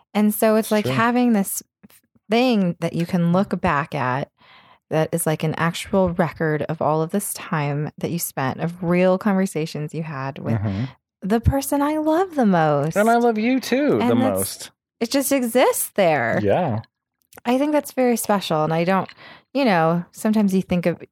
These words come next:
Speaker 1: you think of it for, as for the people consuming it,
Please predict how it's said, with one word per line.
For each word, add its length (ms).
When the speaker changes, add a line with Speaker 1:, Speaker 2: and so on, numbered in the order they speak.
Speaker 1:
you 120
think 200
of 120
it 160
for, 360
as 340
for 400
the 160
people 440
consuming 580
it, 240